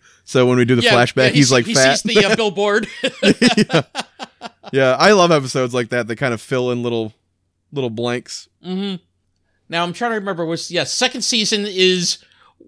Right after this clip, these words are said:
Speaker 2: one of the episodes, uh, which is voted best episode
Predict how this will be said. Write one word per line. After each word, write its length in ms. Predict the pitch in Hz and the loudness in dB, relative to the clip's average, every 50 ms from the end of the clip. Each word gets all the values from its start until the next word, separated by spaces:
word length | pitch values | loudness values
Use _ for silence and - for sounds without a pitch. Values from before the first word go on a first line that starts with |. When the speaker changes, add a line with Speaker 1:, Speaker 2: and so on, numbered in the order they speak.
| _ _ _ _ | _ _ _ _
Speaker 2:
one 280 | 143 127 151 196 240 254 | -10 -4 0 2 2 2
of 80 | 240 196 | 2 2
the 120 | 233 208 | 0 0
episodes, 680 | 202 - - 196 - - 185 175 170 170 151 - - - - - | -2 -2 -4 -6 -4 -2 0 0 0 0 -4 -6 -8 -10 -6 -2
uh, 180 | 151 156 156 | 0 0 2
which 160 | 156 180 170 196 | 0 0 0 -2
is 120 | 180 139 | -2 -4
voted 560 | 127 117 185 214 214 202 208 196 165 139 120 _ _ | 0 2 2 2 4 2 0 -2 -2 -8 -14 _ _
best 320 | - 240 277 - - - 214 - _ _ _ | 0 0 2 0 -2 -6 -8 -14 _ _ _
episode 640 | - 170 - 175 - - 170 151 143 139 135 143 | -6 -4 -4 -6 -6 -4 -2 -2 -4 -4 -6 -10